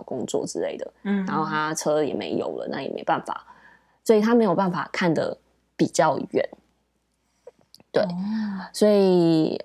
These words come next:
Speaker 1: 呃，一个人的心里面的匮乏，其实会影响到他的认知上面的能力，然后或是对长远的，呃，未来规划的打算。嗯。
Speaker 2: 嗯，其实这，你刚刚讲这个也让我想到，就是我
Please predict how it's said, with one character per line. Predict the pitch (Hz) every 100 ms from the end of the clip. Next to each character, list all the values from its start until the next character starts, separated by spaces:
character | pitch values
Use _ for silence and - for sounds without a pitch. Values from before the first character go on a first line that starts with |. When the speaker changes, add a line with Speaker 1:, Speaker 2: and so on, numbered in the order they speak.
| -
Speaker 1:
呃， | 185 170 165 156 151 -
一 | 214
个 | 196
人 | 170 156 156
的 | 156 165 151 147
心 | 170 233 214
里 | 160
面 | 170 175
的 | -
匮 | - 170
乏， | -
其 | - 165
实 | 175
会 | 185
影 | - 139
响 | 156 120 -
到 | 151 131
他 | - 135 -
的 | - - -
认 | 165 135
知 | - 135
上 | 175 -
面 | - -
的 | 71 67
能 | 78 -
力， | 117
然 | 107
后 | 123
或 | 165 151
是 | 127 160
对 | 185 160 - - - -
长 | - - 151 160
远 | 180 127 -
的， | - - - - _ -
呃， | 143 104 -
未 | - 196 139
来 | 113 - -
规 | 156 147
划 | - 147 -
的 | -
打 | - - -
算。 | - - - _ _ _ _ _
嗯。 | - - - 214
Speaker 2:
嗯， | 214 214 208 190
其 | 185
实 | 320
这， | 330 - -
你 | 190
刚 | 180
刚 | 311
讲 | 247 156
这 | 233
个 | 185
也 | -
让 | 220 220
我 | 180
想 | 180 -
到， | 190 175
就 | 190
是 | 196 196
我 | 165 -